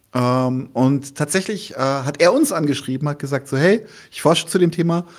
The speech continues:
wollen wir mal dazu reden?“, hat uns ein paar Texte gegeben, die er geschrieben hat, unter anderem auch für anarchismus punkt de, die haben wir ja neulich vorgestellt. Und, äh, wir haben uns da ein-, einen Themenkomplex rausgepickt, wo ich mir dachte, „Das kenne ich selber noch gar nicht so richtig. Lass uns dazu mal reden.“ Das ist der Themenkomplex der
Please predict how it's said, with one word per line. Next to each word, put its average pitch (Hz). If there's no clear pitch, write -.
wollen 131
wir 139
mal 135
dazu 135
reden?“, 190
hat 180
uns 135
ein 127
paar 131
Texte 165
gegeben, 160
die 147
er 147
geschrieben 143
hat, 135
unter 139
anderem 131
auch 107
für -
anarchismus 143
punkt -
de, 131
die 127
haben 120
wir 113
ja 113
neulich 110
vorgestellt. 123
Und, 123
äh, 113
wir 117
haben 165
uns 269
da 156
ein-, 139
einen 117
Themenkomplex 170
rausgepickt, 151
wo 143
ich 120
mir 135
dachte, 127
„Das -
kenne 160
ich 202
selber 185
noch 139
gar 117
nicht 269
so 208
richtig. 208
Lass 123
uns -
dazu -
mal 139
reden.“ 120
Das 107
ist 123
der 113
Themenkomplex 123
der 101